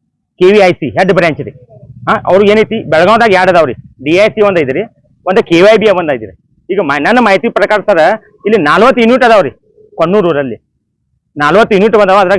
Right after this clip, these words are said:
ಶಿವಾಪುರ ಅದಾವ್ರಿ, ಅದ್ರಾಗ ಮಕ್ಕಳಗಿರಿದು ಐತ್ರಿ. ಮಕ್ಕಳಗಿರಿ ಯೂನಿಟ್ ಇಲ್ಲಿ ಯಾಕೆ ಬರ್ತದೆ ಸರ್?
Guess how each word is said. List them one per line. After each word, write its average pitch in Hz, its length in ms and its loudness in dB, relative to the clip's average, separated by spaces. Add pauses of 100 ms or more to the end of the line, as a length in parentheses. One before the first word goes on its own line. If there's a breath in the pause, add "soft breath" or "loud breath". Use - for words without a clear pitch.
ಶಿವಾಪುರ 185 380 0
ಅದಾವ್ರಿ, 156 400 0 (300)
ಅದ್ರಾಗ 185 220 0
ಮಕ್ಕಳಗಿರಿದು 240 600 0
ಐತ್ರಿ. 143 220 -2 (600)
ಮಕ್ಕಳಗಿರಿ 247 440 2
ಯೂನಿಟ್ 233 220 0
ಇಲ್ಲಿ 214 120 0
ಯಾಕೆ 226 120 2
ಬರ್ತದೆ 220 280 -2
ಸರ್? 214 200 2